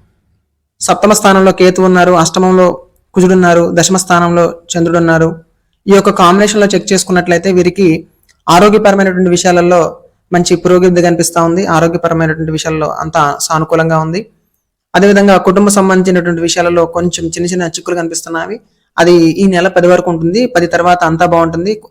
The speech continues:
ఈ లోపు మనకి ఏంటంటే లిక్విడ్ క్యాష్ సంబంధించినటువంటి ఇబ్బందులు రావటం,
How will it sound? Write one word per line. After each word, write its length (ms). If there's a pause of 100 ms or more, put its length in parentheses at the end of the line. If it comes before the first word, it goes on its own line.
(140)
ఈ 200
లోపు 280
మనకి 240
ఏంటంటే 240
లిక్విడ్ 320
క్యాష్ 240
సంబంధించినటువంటి 640
ఇబ్బందులు 360
రావటం, 380